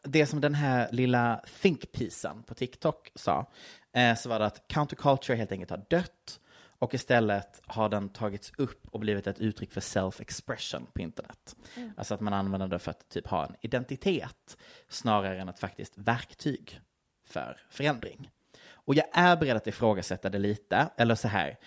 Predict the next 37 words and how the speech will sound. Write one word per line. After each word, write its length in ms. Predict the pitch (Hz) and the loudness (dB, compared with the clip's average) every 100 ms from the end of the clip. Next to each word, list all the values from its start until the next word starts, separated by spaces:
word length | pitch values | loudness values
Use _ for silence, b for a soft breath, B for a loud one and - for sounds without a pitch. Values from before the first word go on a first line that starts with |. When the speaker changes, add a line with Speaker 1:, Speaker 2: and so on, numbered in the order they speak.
| B B | B B
Speaker 1:
jag 200 | 123 135 | 2 2
tror 220 | - 131 | 4 2
att 220 | 123 - | 2 -6
counterculture 760 | - 139 117 113 - 107 104 110 | -2 0 0 -2 4 2 4 2
helt 220 | 110 98 | 2 2
enkelt 280 | 101 92 - | -2 -2 -2
gått 300 | 107 101 - | -2 -2 -8
från 160 | - 104 | -2 0
att 100 | 101 | 2
det 60 | 101 | 0
är 20 | |
ett 80 | 107 | 0
gäng 220 | 101 98 | -2 0
vita 280 | 104 - - | -4 -4 -6
snubbar 600 | 123 135 131 117 127 185 B B | 0 0 4 2 4 -2 B B
från 200 | - 117 | -2 0
typ 140 | 110 104 | 0 0
arbetarklass 680 | 107 107 92 - - 90 98 | 2 2 2 -2 -6 -4 -4
eller 120 | 98 | 2
överklass 800 | 117 113 104 107 139 - - - B B - | 4 4 2 2 2 0 -8 -10 B B -10
som 420 | - 107 98 92 | 4 4 4 -2
hatar 360 | - 170 - 151 | 2 2 2 -6
systemet 840 | - - - 107 87 95 - - | -6 -4 -2 -2 -2 -6 -8 -8
och 260 | - - - | -6 -6 -14
skriver 500 | - - - 117 110 | -10 -10 -2 2 4
lite 200 | 107 - | 2 0
låtar 600 | 113 147 - - 123 185 - B B B | 0 0 0 4 4 4 -2 B B B
om 420 | 127 117 101 101 - _ _ | 4 6 4 -2 -8 _ _
det 340 | 104 107 110 175 - - | -2 2 2 0 -6 -18
versus 520 | 110 123 110 - 101 - | -4 0 0 0 -4 2
faktiska 580 | 113 - 101 - 101 113 | 0 0 -6 -2 -2 0
movements, 880 | 123 156 131 - 73 52 - - - | 0 4 2 0 -12 -12 -12 -10 -2
så 120 | 101 | -2
som 140 | 101 | 0
Black 220 | 95 92 | -2 0
Lives 220 | 95 92 120 | -2 -2 0
Matter. 360 | 101 - - | 0 -2 -12